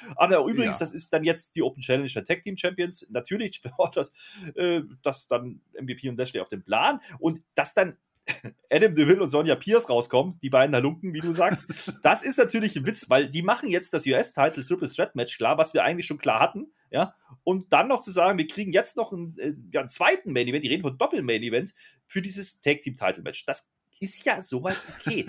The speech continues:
Speaker 2: <laughs>
Speaker 1: Das Problem an der Sache ist, das eine war kein Main Event, das war auch kein Co-Main Event. Aber man hat verkauft es aber Kommentar, es sind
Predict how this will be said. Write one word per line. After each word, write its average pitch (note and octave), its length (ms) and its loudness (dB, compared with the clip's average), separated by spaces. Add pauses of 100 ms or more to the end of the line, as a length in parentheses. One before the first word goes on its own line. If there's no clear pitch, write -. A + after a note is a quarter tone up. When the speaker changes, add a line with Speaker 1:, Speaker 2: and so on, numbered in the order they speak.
Speaker 2:
<laughs> - 100 -20
Speaker 1:
Das - 260 -4
Problem F4+ 600 2
an A3+ 60 6
der D#3 120 4
Sache C#3 260 2
ist, - 360 0 (1500)
das - 180 -4
eine D3+ 280 0
war D3 240 0
kein E3+ 360 -8 (140)
Main D#3 160 -4
Event, G3 240 -8
das - 160 -6
war A2+ 80 -4
auch - 80 -6
kein F#3+ 160 -12
Co-Main C3 340 -8
Event. A#2 320 -8 (260)
Aber C#4 520 6
man F#3+ 120 6
hat G3 80 6
verkauft F3 360 2
es F3 100 -6
aber C3+ 100 -6
Kommentar, F3+ 480 0
es F#3 100 -10
sind D#3 180 -12